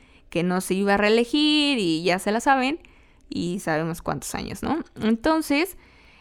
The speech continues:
eh, la usa y esta es de las frases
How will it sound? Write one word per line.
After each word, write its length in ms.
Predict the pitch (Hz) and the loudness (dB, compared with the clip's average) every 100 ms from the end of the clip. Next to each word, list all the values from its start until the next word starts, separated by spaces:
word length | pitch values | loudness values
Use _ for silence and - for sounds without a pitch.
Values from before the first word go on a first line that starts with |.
| - | -10
eh, 1120 | - 208 208 208 202 202 196 196 196 190 190 - | -2 2 2 2 2 2 4 4 2 2 -2 -2
la 260 | 208 214 | 2 4
usa 480 | 262 294 - 240 262 | 6 4 4 4 4
y 260 | 254 196 190 | 2 2 2
esta 220 | 196 208 | 0 -4
es 140 | 208 | -2
de 100 | 196 | -2
las 180 | 165 170 | -4 -4
frases 440 | 185 185 190 185 | -4 -2 -4 -6